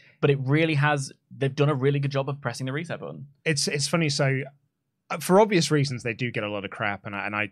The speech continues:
Speaker 2: I appreciate a lot of this. Ringside News has re-, had a report on this last week that,
Speaker 1: Mm.
Speaker 2: you know, a member of creative told them, told Steve, told Steve Carrier that, like, this has been done for a reason. This is not the end for Austin Theory. If anything,
Speaker 1: Mm.
Speaker 2: we've now put him into a feud with Seth Rollins, and he's
Speaker 1: Mm.
Speaker 2: now gonna be in the U S title picture,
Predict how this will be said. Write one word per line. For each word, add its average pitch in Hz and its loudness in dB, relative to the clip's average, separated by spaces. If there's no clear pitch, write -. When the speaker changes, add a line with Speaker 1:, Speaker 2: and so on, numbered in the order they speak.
Speaker 2:
I 101 -6
appreciate 107 -6
a 95 -8
lot 95 -10
of 90 -14
this. 92 -12
Ringside 143 0
News 131 -2
has 104 -10
re-, 101 -14
had 120 -4
a 110 -8
report 107 -4
on 98 -14
this 87 -18
last 98 -10
week 120 -8
that, 104 -6
Speaker 1:
Mm. 117 -8
Speaker 2:
you 113 -12
know, 101 -12
a - -12
member 123 -2
of 110 -10
creative 110 -8
told 107 -10
them, 98 -10
told 104 -10
Steve, 101 -12
told 135 -4
Steve 101 -12
Carrier 101 -8
that, 98 -14
like, 110 -6
this 135 -2
has 131 -8
been 139 0
done 127 -2
for 127 -10
a - -2
reason. 120 -4
This 110 -10
is 117 -12
not 139 -2
the 117 -6
end 117 -4
for 113 -10
Austin 104 -12
Theory. 123 -4
If 101 -10
anything, 139 0
Speaker 1:
Mm. - -10
Speaker 2:
we've 113 -6
now 113 -4
put - -8
him 131 -2
into 113 -10
a 107 -8
feud 120 -8
with 110 -6
Seth - -8
Rollins, 113 -8
and 117 -4
he's 110 -6
Speaker 1:
Mm. 123 -6
Speaker 2:
now 117 -2
gonna 110 -6
be 113 -6
in 110 -6
the 107 -10
U 101 -6
S 101 -8
title 117 -8
picture, 98 -16